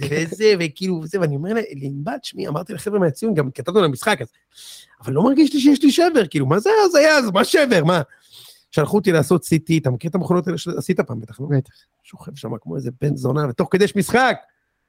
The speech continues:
Speaker 2: ואני מת לדעת כמה המשחק שם, וזה... ואני בכלל חושב שיש לי שבר, וזה, אני לא יודע מה אני מבואס יותר, מהחצי גמר, או מה
Speaker 1: <laughs> מהשבר.
Speaker 2: באמת, אני כאילו, הכל הרגיש לי הזיה,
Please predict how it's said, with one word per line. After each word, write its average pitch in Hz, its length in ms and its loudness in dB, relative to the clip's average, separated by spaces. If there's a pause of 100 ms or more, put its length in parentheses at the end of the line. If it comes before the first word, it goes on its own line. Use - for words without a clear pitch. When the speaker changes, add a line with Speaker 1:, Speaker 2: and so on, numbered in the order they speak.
(160)
Speaker 2:
ואני 160 120 4
מת 214 180 4
לדעת 240 240 4
כמה 254 320 4
המשחק 233 420 2
שם, 220 220 4
וזה... 208 280 4 (1300)
ואני 147 220 4
בכלל 185 200 2
חושב 160 220 0
שיש 160 160 0
לי 156 60 2
שבר, 214 420 4
וזה, 160 200 4
אני 175 140 4
לא 180 60 4
יודע 190 140 4
מה 190 120 2
אני 185 100 2
מבואס 160 340 0
יותר, 143 360 0
מהחצי 127 460 -6
גמר, 175 300 2
או 156 80 0
מה 147 80 0 (220)
Speaker 1:
<laughs> - 220 -8
מהשבר. 170 540 2 (380)
Speaker 2:
באמת, 233 360 4
אני 202 120 4
כאילו, 226 160 4
הכל 262 200 4
הרגיש 233 200 2
לי 202 80 6
הזיה, 175 240 4